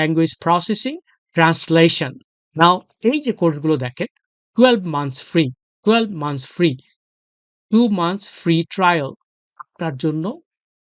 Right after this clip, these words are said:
এর চাইতে ভালো কোনো অফার আর না হতে পারে না। বিশেষ করে আপনি যদি বিভিন্ন ধরনের প্রোডাক্ট প্র্যাকটিস করে বিভিন্ন ধরনের ছোট ছোট প্রজেক্ট করতে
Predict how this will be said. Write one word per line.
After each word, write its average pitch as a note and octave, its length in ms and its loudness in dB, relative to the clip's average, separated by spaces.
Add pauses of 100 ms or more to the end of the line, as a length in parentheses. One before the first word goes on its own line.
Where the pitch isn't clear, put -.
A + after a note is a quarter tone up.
(500)
এর G3 120 4
চাইতে F3+ 240 0 (340)
ভালো D#3 180 4 (120)
কোনো D#3+ 140 0 (120)
অফার E3 220 -2 (140)
আর C#3 80 -2 (120)
না C#3+ 60 -2 (140)
হতে D3 280 -2
পারে C#3 260 -6
না। - 60 -8 (520)
বিশেষ C3+ 280 0
করে E3+ 160 2 (400)
আপনি D3+ 140 -6 (100)
যদি D#3 160 -2 (200)
বিভিন্ন C#3+ 220 -4 (120)
ধরনের D3 340 -4 (280)
প্রোডাক্ট D3+ 380 0 (160)
প্র্যাকটিস D#3+ 340 -8 (100)
করে D3+ 160 -2 (440)
বিভিন্ন D3+ 280 0
ধরনের D3 300 -6
ছোট D3+ 200 -6
ছোট D#3+ 120 -4 (140)
প্রজেক্ট B2+ 420 -2
করতে C3+ 180 -10